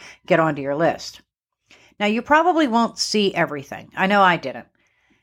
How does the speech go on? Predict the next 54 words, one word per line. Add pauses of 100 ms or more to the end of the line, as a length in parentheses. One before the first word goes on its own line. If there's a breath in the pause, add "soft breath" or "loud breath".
And
that
means
when
the
snow
is
falling
later
in
the
winter,
you
may
have
to
bundle
up
and
get
out
there
and
fix
something. (240)
That's
okay. (480 soft breath)
But
when
you're
done
and
you
go
back
into
that
warm
house, (500)
add
what
you
did
to
next
year's
list
so
that
you're
better
prepared
next
year.